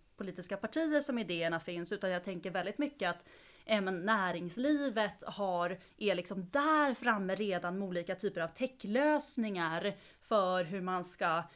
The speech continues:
ja men, skapa, göra ett mer hållbart, eh, ekonomiskt, socialt och ekologiskt, eh, hållbart samhälle. Men att också <clears throat> civilsamhället i många delar har många svar på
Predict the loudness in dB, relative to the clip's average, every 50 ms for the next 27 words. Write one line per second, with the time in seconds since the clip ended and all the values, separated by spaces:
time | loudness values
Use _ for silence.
0 | -20 _ 0 0 0 0 0 -4 -6 -10 -14 -16 -16 -4 0 0 0 0 -2 -4
1 | -2 2 2 4 2 2 0 -2 -4 -2 -2 -2 -2 -2 -2 -2 -2 -2 -2 -2
2 | -4 -4 -4 -8 -12 -14 -14 -18 _ -10 -8 -6 -4 -4 -6 -6 -6 -4 -4 -2
3 | -2 -2 -2 -2 -2 -4 -6 -10 -14 -16 -12 -6 -4 -2 0 0 -2 -2 -4 -6
4 | -6 -6 -6 -6 -6 -4 -4 -6 -6 -8 -12 -14 -14 -10 -8 -6 -6 -6 -6 -8
5 | -6 -6 -6 -6 -4 -4 -4 -4 -4 -6 -8 -8 -4 -2 -2 -2 -2 -4 -12 -20
6 | -10 -4 -2 0 0 0 0 -2 -2 -2 0 4 6 6 6 6 2 2 4 4
7 | 4 4 2 0 2 2 0 0 0 0 0 2 4 4 4 4 2 4 4 4
8 | 4 4 2 0 0 0 -2 -2 -2 -2 -4 -4 0 4 6 6 6 6 4 4
9 | 4 4 2 2 0 0 -2 -2 -4 -4 -2 0 0 2 0 0 -2 -6 -12 -4
10 | -2 0 0